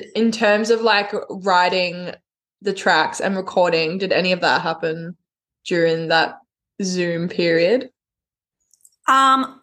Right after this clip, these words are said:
Speaker 2: I pretty much wrote, like, I had, like, everything,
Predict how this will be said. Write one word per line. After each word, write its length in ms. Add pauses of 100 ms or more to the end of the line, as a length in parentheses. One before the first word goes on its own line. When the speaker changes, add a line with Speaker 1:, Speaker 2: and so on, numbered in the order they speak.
(100)
Speaker 2:
I 840
pretty 340
much 360
wrote, 560 (360)
like, 200
I 120
had, 200
like, 200 (100)
everything, 580